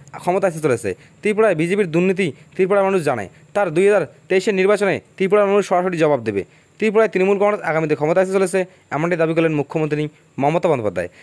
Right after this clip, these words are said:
যেখানে তো ত্রিপুরায় আজ বিপ্লব দে দুষ্কৃতে আক্রান্ত হয়েছে, এমনটাই ত্রিপুরা সূত্রে খবর। যেখানে তো আজ বড়সড় বিপদের মুখে পড়তে পারে ত্রিপুরার মুখ্যমন্ত্রী বিপ্লব দে। তো বিস্তারিত জানতে ভিডিওটি শুরু থেকে শেষ অবধি দেখবেন। আপনাদের কাছে ছোট্ট একটি অনুরোধ, ভিডিওতে একটা লাইক করবেন, ভিডিও নিচে চ্যানেল সাবস্ক্রাইব বাটনটি ক্লিক করে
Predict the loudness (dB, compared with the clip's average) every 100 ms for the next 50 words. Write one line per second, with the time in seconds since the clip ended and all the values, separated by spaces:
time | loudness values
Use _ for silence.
0 | _ -4 0 0 0 0 0 0 0 -4
1 | -2 0 0 2 0 -2 -8 _ _ _
2 | -6 -4 0 -2 -2 -2 -2 0 0 0
3 | -2 -2 -2 -4 0 0 0 -4 -4 -4
4 | -4 -6 -10 _ _ -4 -2 2 0 2
5 | 0 0 0 -2 -6 -4 0 2 2 0
6 | 0 0 -2 -2 -6 -18 -20 -8 -4 0
7 | 0 0 -4 -2 -2 -2 -2 -2 -2 -2
8 | -2 -6 -10 _ -4 -4 -2 -4 -2 -2
9 | -2 -2 -2 -4 -4 -2 0 0 -4 -2
10 | -2 -4 -6 -14 -12 -6 -2 -2 0 -2
11 | -2 -4 -2 0 0 -2 -8 _ -2 0
12 | 0 0 -2 0 -2 -2 -4 _ -6 -4
13 | -2 -2 -2 0 -2 -2 -4 -4 -2 -2
14 | -4 -8 -2 -2